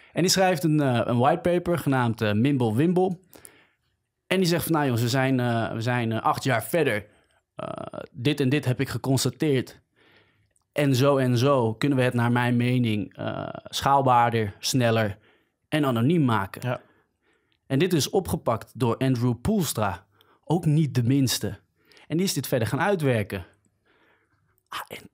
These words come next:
Speaker 1: toen lag er opeens iets op tafel, waardoor heel veel mensen op de wereld zeiden:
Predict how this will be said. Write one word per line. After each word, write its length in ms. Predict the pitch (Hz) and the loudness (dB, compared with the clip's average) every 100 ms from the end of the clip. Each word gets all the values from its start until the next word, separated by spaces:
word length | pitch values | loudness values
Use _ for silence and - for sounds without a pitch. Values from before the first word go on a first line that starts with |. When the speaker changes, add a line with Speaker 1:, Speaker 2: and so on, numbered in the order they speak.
| - | -2
Speaker 1:
toen 240 | 147 165 | 2 4
lag 220 | 123 110 - | 4 0 -4
er 100 | 104 | -8
opeens 400 | 92 98 92 - | -6 -6 -6 -8
iets 140 | - | -10
op 80 | - | -10
tafel, 540 | 101 80 - 98 101 _ _ _ _ | -10 -12 -8 -8 -8 _ _ _ _
waardoor 340 | - 95 95 98 | -8 -6 -4 -6
heel 340 | 90 104 139 | -2 0 0
veel 120 | 110 | 2
mensen 280 | 110 107 - | 0 0 -4
op 60 | - | -6
de 80 | |
wereld 280 | 104 104 101 | -2 -2 -2
zeiden: 440 | - 104 101 101 | -2 -2 -2 -4